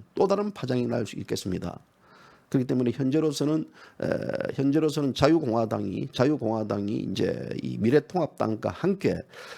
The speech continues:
이 차기 총선을 연합으로 치러야 된다라는 그런 메시지 같은데요. 이렇게 이제 이 문제가 결국은 이제 우리가 올게 왔습니다. 왜냐하면 지금 현재 분열이 되면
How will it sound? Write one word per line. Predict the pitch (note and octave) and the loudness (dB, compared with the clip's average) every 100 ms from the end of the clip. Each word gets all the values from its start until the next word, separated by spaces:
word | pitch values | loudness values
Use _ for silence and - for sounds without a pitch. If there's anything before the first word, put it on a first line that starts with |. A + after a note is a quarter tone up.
| - - | -18 -8
이 | - G2+ F#2+ G2 A#2+ | -2 0 0 0 -2
차기 | B2 C3 C#3+ | -2 0 0
총선을 | - D3 C#3 A#2 G2+ A2+ G3 - - - | 0 0 0 0 0 -4 -8 -14 -6 4
연합으로 | D3 D#3 C3 A2+ C#3+ | 6 8 6 2 0
치러야 | - - D#3+ | -2 2 4
된다라는 | A2+ A2 G#2 F#2+ F#2 G#2 G#2 | 4 2 2 2 0 0 -2
그런 | - D3 C3+ | 0 0 0
메시지 | F#2 G2 | -2 -2
같은데요. | F#2+ - - F3 G3 C3+ _ - - - - - - - D4+ | -4 -8 -8 -6 -8 -10 _ -20 -16 -14 -12 -12 -16 -6 0
이렇게 | G3+ A3 A3 G#3+ F#3+ D3 | 4 4 4 2 2 4
이제 | B2+ B2 A#2 A2+ A#2 A#2 A2 | 4 4 4 4 2 2 2
이 | C#3+ D3+ | 2 2
문제가 | D#3 C3 G#2+ A2+ G#2+ F#2+ G2+ G2+ F2+ - - A2 | 4 2 2 2 2 0 -2 -4 -4 -6 -8 -2
결국은 | B2 B2 A#2+ G#2+ G2 A2+ - - | -2 0 -2 -2 -2 -6 -8 -4
이제 | F#2+ | -2
우리가 | F2+ A#2+ A2 F#2+ | 0 0 0 -2
올게 | - A#2 E3+ B2+ | -2 -2 0 0
왔습니다. | G2 B2 - B2 D#2 - - - - - - | 0 0 0 -2 -4 -8 -14 -16 -18 -18 -4
왜냐하면 | G#2+ G#2 F#2 - - - - _ _ _ _ _ _ _ _ _ _ _ - - - - - - - | -2 -2 -4 -6 -8 -12 -18 _ _ _ _ _ _ _ _ _ _ _ -20 -20 -20 -16 -14 -16 -4
지금 | - G3+ | 4 6
현재 | F3+ F3 F#3+ | 8 6 2
분열이 | - A#3+ A3 D3+ | 4 4 4 4
되면 | D3 C#3 F#2+ C2 | 2 0 -2 -6